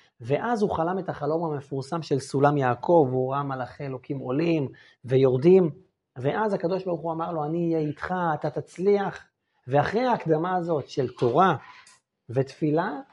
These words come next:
הוא יצא לדרך בשמחה גדולה, והצליח כמו שלא הצליחו האבות וה-, הה-, ההורים והסבים שלו. אז גם אנחנו יכולים ללמוד מזה,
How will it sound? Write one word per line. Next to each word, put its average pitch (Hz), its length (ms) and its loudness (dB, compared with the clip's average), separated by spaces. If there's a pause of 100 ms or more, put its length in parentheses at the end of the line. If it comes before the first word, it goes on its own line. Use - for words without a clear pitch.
(580)
הוא 147 140 0
יצא 196 420 0
לדרך 220 800 0 (720)
בשמחה 151 640 0
גדולה, 202 400 2 (360)
והצליח 165 680 2
כמו 226 160 -6
שלא 220 260 2
הצליחו 208 460 0
האבות 180 500 0
וה-, 165 260 -6 (440)
הה-, 156 800 -4
ההורים 185 400 6
והסבים 170 480 4
שלו. 123 340 -8 (800)
אז 127 180 -6
גם 214 140 0
אנחנו 202 280 -4
יכולים 151 320 -4
ללמוד 135 320 -4
מזה, 131 280 -10